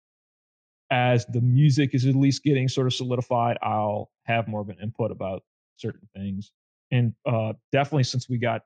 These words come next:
Tyler, um, Coburn in the band, like, he, he definitely <laughs> has an opinion about things. Uh, and, and Casey, uh, our third guitar player, they, they definitely are not shy about sharing their opinion.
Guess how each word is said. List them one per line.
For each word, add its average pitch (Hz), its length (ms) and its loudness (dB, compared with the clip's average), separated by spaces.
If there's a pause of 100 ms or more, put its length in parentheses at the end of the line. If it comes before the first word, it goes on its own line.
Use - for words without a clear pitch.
(100)
Tyler, 110 480 -4 (140)
um, 104 500 -10 (760)
Coburn 113 540 0
in 117 80 -4
the 107 60 -6
band, 104 300 -4
like, 98 140 -10
he, 123 220 -2
he 123 160 2
definitely 113 480 -2
<laughs> - 20 4
has 139 200 0
an 147 80 4
opinion 147 400 2
about 123 360 0
things. 120 540 -2
Uh, 117 380 0 (640)
and, 113 400 2
and 113 220 0
Casey, 131 760 2 (100)
uh, 120 40 -2
our 110 420 -2 (100)
third 123 200 2
guitar 113 240 -2
player, 107 320 -6
they, 113 260 -2 (140)
they 117 140 0
definitely 110 560 -6
are 113 120 -6
not 110 240 -6
shy 101 220 -8
about 98 260 -8
sharing 107 300 -6
their 107 140 -6
opinion. 98 380 -10